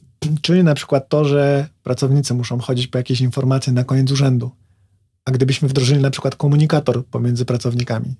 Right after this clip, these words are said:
bo nie każdy urząd jeszcze ma. Nie chodzi nawet o telefon, tylko o komunikator, gdzie możesz zostawić jakąś wiadomość, bo telefon ma to do siebie, że jak ktoś nie odbierze, to muszę dzwonić za chwilę, pamiętać.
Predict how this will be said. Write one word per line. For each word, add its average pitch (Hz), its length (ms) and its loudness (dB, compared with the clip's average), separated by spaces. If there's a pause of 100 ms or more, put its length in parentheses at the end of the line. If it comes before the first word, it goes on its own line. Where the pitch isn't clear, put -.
bo 131 120 -4
nie 131 100 0
każdy 127 260 0
urząd 131 240 0
jeszcze 131 200 -2
ma. 127 200 0 (540)
Nie 147 100 2
chodzi 139 200 2
nawet 131 200 2
o 131 40 2
telefon, 131 400 2
tylko 139 140 -2
o 147 40 0
komunikator, 147 500 0
gdzie 139 120 0
możesz 131 180 2
zostawić 127 400 0
jakąś 120 280 0
wiadomość, 120 520 -2
bo 135 360 -2
telefon 147 480 0
ma 135 80 0
to 135 100 -4
do 131 120 0
siebie, 139 260 0
że 131 80 0
jak 131 180 -2
ktoś - 180 -4
nie 120 100 0
odbierze, 147 300 0
to 139 100 0
muszę 127 180 -2
dzwonić 127 280 2
za 123 80 0
chwilę, 147 320 2
pamiętać. 139 500 0